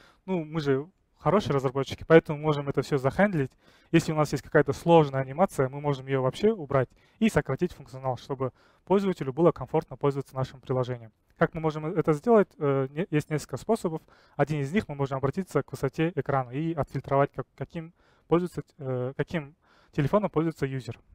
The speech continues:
Э, второе, вторая причина — это старый I O S десять, одиннадцать, двенадцать. Э, тоже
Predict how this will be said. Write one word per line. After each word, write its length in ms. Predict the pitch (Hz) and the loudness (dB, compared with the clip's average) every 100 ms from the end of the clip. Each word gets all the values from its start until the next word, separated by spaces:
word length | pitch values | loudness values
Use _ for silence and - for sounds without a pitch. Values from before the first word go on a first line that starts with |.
| - _ _ _ _ _ _ 147 | -20 _ _ _ _ _ _ 0
Э, 160 | 143 | 0
второе, 500 | 135 170 175 165 196 - | 2 6 8 8 6 -2
вторая 280 | - 165 151 | 4 4 4
причина — 300 | 143 240 233 | 0 -2 -2
это 100 | 139 | 0
старый 320 | - 156 143 | 4 6 6
I 120 | 139 | 4
O 40 | 214 | 0
S 160 | - _ _ _ | -4 _ _ _
десять, 360 | 143 185 170 - | 6 6 4 -4
одиннадцать, 460 | 139 127 139 127 123 | -6 -6 -8 -12 -14
двенадцать. 540 | 127 160 196 160 - - _ _ _ - | -4 -2 -2 -4 -16 -20 _ _ _ 0
Э, 160 | 139 135 | 2 4
тоже 400 | 185 143 131 | 4 2 -4